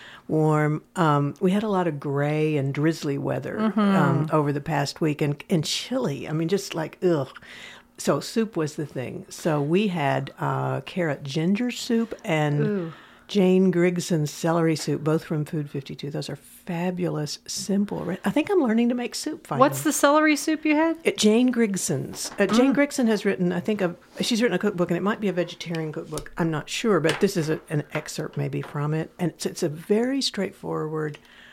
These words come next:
Speaker 1: preparation that uses a fair amount of butter and
Speaker 2: Mm.
Speaker 1: at the front end with
Speaker 2: Mm.
Speaker 1: the celery and the onions.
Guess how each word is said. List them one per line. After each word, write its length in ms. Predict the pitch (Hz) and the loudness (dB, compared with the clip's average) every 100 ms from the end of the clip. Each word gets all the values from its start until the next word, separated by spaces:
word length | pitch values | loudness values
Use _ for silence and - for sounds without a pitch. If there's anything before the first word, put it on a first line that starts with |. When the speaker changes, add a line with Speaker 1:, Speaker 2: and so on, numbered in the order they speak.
| - - | -12 0
Speaker 1:
preparation 560 | 165 165 160 156 160 | 0 2 2 0 -4
that 120 | 156 | -2
uses 300 | 175 156 151 | 0 0 -4
a 40 | 147 | -6
fair 220 | - 170 | -2 0
amount 240 | 170 165 139 | 2 0 -2
of 100 | 143 | 0
butter 400 | 147 165 214 190 | 0 0 -2 -2
and 120 | 170 | 0
Speaker 2:
Mm. 180 | 240 233 | 2 0
Speaker 1:
at 100 | 165 | -2
the 80 | 151 | -4
front 300 | 180 175 175 | 0 2 4
end 260 | 180 185 | 4 2
with 200 | 156 160 | 0 0
Speaker 2:
Mm. 160 | 190 190 | 0 0
Speaker 1:
the 180 | 160 147 | 0 -2
celery 540 | - 165 160 160 160 | -2 -2 0 0 0
and 160 | 151 156 | -2 -4
the 120 | 156 | -4
onions. 540 | 151 165 202 226 - | -4 0 0 0 -6